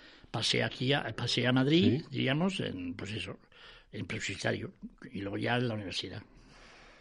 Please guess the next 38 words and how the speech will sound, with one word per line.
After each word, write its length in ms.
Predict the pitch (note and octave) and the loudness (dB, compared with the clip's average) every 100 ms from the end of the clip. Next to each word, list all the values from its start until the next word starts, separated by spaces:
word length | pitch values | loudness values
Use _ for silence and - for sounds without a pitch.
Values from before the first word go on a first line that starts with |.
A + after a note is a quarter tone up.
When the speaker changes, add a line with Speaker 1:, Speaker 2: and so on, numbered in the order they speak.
| - | 2
Speaker 2:
¿Qué 120 | D3+ | 6
te 80 | E3+ | 8
encuentras 360 | F3 B2 G2+ - | 8 8 6 2
en 80 | F2+ | 4
Madrid? 240 | F#2 D2+ - - _ - - - _ | 4 2 -6 -20 _ -20 -20 -20 _
Eh, 120 | G#2 | -8
¿cómo 260 | - E3 F#3+ | 4 6 8
conoces, 480 | C3 G#2 - F#2 - | 6 4 2 -4 0
eh, 320 | F#2+ F#2 F2+ | 0 0 2
y 80 | F#2 | 2
entras 220 | G#2+ F#2+ | 2 4
en 60 | G2+ | 4
el 40 | |
mundo 200 | G#2+ G#2 | 6 4
musical? 480 | G#2 D#2+ F#2+ G2 F2+ | 2 2 4 6 8
Es 160 | G2+ F#2+ | 6 6
decir, 160 | F2+ | 4
Discóbolo, 540 | D2+ - - G2+ G2+ F#2+ | 2 0 4 6 6 4
Cine, 280 | G2 G2 | 6 4
Siterías, 560 | F#2 F#2+ F2+ F#2+ G#2 F#2 | 4 2 4 6 6 4
El 80 | F#2 | 2
Caso, 400 | G#2 G2+ - G2+ | 4 2 4 2
El, 100 | F#2 - | 2 4
El 160 | A#2 A2+ | 8 8
Príncipe. 540 | C3+ C3 A2+ A#2+ A2+ - - - | 10 10 10 6 4 0 -20 2
Eh, 340 | C3 - D#3 D3 | 4 4 -4 8
¿qué, 220 | A3+ - - | 8 8 8
qué? 180 | G#3 D3+ - - - - | 8 6 -4 -14 -10 -4
Eh, 140 | D#3 | 0
eso 360 | D3+ F3 A#3+ G#3 | 8 10 10 10
pasa 240 | G3 F3+ G#3 | 6 6 8
en 60 | |
el 60 | E3+ | 8
año 160 | G3 | 8
sesenta 440 | C#3+ C3 A#2 G2 F2+ | 4 4 2 2 2
y 60 | |
dos. 320 | F#2 D3+ B2 G#2+ | 8 10 10 8
Entonces, 360 | D3+ F3+ - | 6 6 4